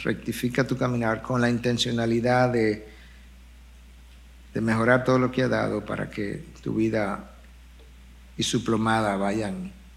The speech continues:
estén de la mano. Pero quizá Dios permitió y te habló,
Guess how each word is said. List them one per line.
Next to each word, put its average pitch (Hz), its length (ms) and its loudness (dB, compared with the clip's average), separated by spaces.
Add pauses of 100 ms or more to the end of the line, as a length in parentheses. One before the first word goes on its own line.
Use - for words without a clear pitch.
(200)
estén 104 320 -4
de 107 100 -2
la 101 100 0
mano. 92 340 -8 (2000)
Pero 147 120 4
quizá 151 260 4
Dios 170 240 6
permitió 165 600 4
y 117 200 0
te 135 160 0
habló, 139 720 2